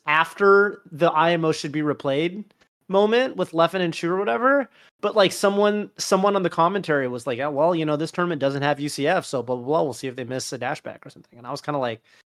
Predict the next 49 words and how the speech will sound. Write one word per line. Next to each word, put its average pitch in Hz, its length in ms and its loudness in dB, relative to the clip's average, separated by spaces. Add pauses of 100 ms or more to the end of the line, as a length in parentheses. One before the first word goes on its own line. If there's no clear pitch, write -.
(300)
"Damn, 226 200 -2
that, 156 240 0
this 170 100 -12
didn't 226 220 -4
feel 196 260 -4
that 156 200 2
long 160 240 0
ago." 123 300 -8
Like, 143 140 -10
this 165 180 -4
is, 170 220 -2
I 165 100 2
know 202 180 6
it - 20 4
was 151 100 2
a 156 60 -4
couple 175 260 0
years 190 220 0
ago 135 160 -2
at 117 80 -8
this 117 120 -8
point, 117 280 -12
but 127 60 -8
it 127 40 -6
was 120 140 -10
like, 110 260 -10 (500)
it's - 80 -20
like, 143 120 -18
wow, 202 220 6
we 147 120 4
were 160 160 2
still, 160 600 4
you 175 120 0
know, 143 200 2
it 147 60 -4
wasn't, 147 360 0
like, 151 140 -2
completely 156 380 -4
standardized 139 580 -4
yet. 113 160 -14
Like, 123 160 -10
we'd 120 180 -6
been 131 240 -6
still 139 320 -6
messing 127 300 -4
with 135 100 -6
the 131 80 -10
formula. 131 560 -10 (680)
Um, 117 600 -6